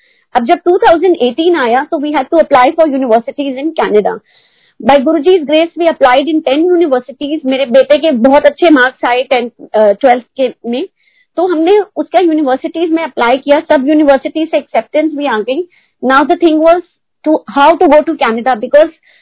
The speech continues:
हमारे पास इमि-, एक्सपायर्ड इमिग्रेशन थी, which is, I will not get into those details because वो जो as per Canadian law हम लोगों को इमिग्रेशन के लिए,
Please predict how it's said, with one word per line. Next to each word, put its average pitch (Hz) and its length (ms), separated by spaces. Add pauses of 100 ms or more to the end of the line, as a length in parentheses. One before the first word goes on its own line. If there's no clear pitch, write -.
(140)
हमारे 262 240
पास 320 140 (120)
इमि-, 285 380
एक्सपायर्ड 277 480
इमिग्रेशन 277 600
थी, 233 280 (920)
which 254 180
is, 285 120 (160)
I 240 120
will 320 180
not 330 140
get 285 180
into 302 260
those 247 220
details 262 420
because 294 340 (800)
वो 302 180
जो 370 280 (160)
as 262 80
per 311 200
Canadian 285 640
law 247 220 (120)
हम 269 220
लोगों 302 240
को 359 100
इमिग्रेशन 285 640
के 320 100
लिए, 285 340